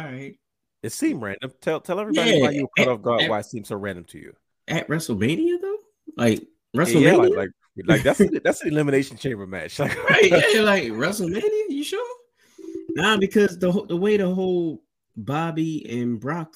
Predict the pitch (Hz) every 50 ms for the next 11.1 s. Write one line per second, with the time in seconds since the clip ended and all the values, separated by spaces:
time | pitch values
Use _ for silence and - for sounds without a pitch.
0 | - - 127 120 117 110 104 - _ - 185 180 127 107 107 101 95 - _ _
1 | _ _ _ _ _ _ _ 123 127 - 156 147 - 151 147 147 143 139 135 127
2 | 131 120 120 123 117 113 104 90 90 127 139 117 87 76 78 - _ _ _ _
3 | - 110 107 92 90 107 101 113 110 95 90 92 98 95 92 - - 123 127 127
4 | 127 127 131 120 87 87 85 85 90 95 95 87 117 131 135 151 147 139 - 156
5 | 135 135 135 - 123 113 - 127 110 92 85 80 80 78 73 - - _ _ _
6 | _ - 202 208 214 202 185 165 - 131 120 117 165 202 214 202 180 175 - -
7 | 117 143 190 180 180 139 107 101 104 123 170 180 143 120 104 95 110 110 101 104
8 | 98 95 107 104 104 104 101 101 98 95 98 98 92 - - _ - 107 104 92
9 | - _ _ - 131 - 131 110 - - 98 92 92 85 - - - _ _ _
10 | _ _ _ _ - - - _ _ 113 131 156 - - 104 101 101 98 95 92
11 | 90 98